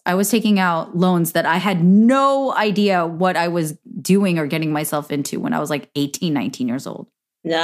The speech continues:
Speaker 2: I took out, I ne-, I never took out a loan on anything. Um,
Speaker 1: Wow.
Speaker 2: I mean, also just to, like, to be clear, like, my parents, like, they were, like, immigrants from Ch-, from Hong Kong.
Speaker 1: Mm-hmm.
Speaker 2: Um, they came to, they came to the States, I think, like, sometime in high school.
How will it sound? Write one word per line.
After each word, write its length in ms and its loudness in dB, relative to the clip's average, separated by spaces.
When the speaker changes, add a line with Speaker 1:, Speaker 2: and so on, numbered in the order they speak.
Speaker 2:
I 120 -2
took 160 -4
out, 200 -4
I 100 -4
ne-, 200 -8
I 80 -4
never 200 -6
took 140 -10
out 120 -6
a 40 -6
loan 200 -8
on 80 -10
anything. 560 -12
Um, 140 -4
Speaker 1:
Wow. 540 -4
Speaker 2:
I 80 -4
mean, 320 0
also 280 0
just 160 -4
to, 200 -6
like, 180 -8
to 80 -12
be 100 -8
clear, 200 -10
like, 280 -8
my 560 -6
parents, 340 -8
like, 120 -10
they 80 -10
were, 200 -10
like, 260 -14
immigrants 340 -6
from 140 -8
Ch-, 80 -10
from 160 -10
Hong 180 -8
Kong. 380 -8
Speaker 1:
Mm-hmm. 180 6
Speaker 2:
Um, 200 -2
they 120 4
came 280 2
to, 200 2
they 100 -2
came 180 -2
to 80 -2
the 80 0
States, 420 -4
I 60 -8
think, 200 -10
like, 380 -10
sometime 420 -6
in 60 -10
high 180 -10
school. 480 -8